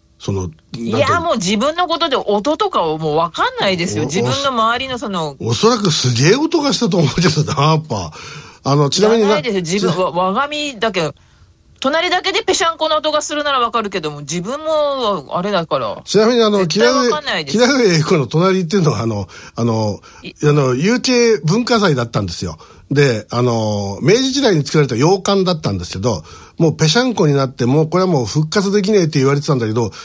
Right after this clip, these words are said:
Speaker 1: 五億円ぐらいかけて直したんだよな、あれな。で、今、あれ、ちょっと違う場所に立ってるでしょ、あれ。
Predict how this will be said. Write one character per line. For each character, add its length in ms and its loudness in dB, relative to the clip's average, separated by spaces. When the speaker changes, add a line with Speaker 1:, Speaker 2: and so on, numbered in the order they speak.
Speaker 1:
五 280 4
億 200 -2
円 220 2
ぐ 100 0
ら 80 4
い 60 2
か 120 2
け 80 0
て 120 0
直 220 4
し 60 -2
た 80 2
ん 40 0
だ 80 -6
よ 60 -8
な、 120 -2
あ 40 -2
れ 60 -2
な。 220 0
で、 460 2
今、 460 2
あ 120 2
れ、 120 4
ち 500 -6
ょ 40 0
っ 20 -6
と 140 2
違 260 2
う 40 2
場 120 2
所 60 2
に 80 2
立 120 2
っ 40 2
て 80 -6
る 60 -2
で 60 -6
し 60 -6
ょ、 120 -2
あ 40 -10
れ。 120 -12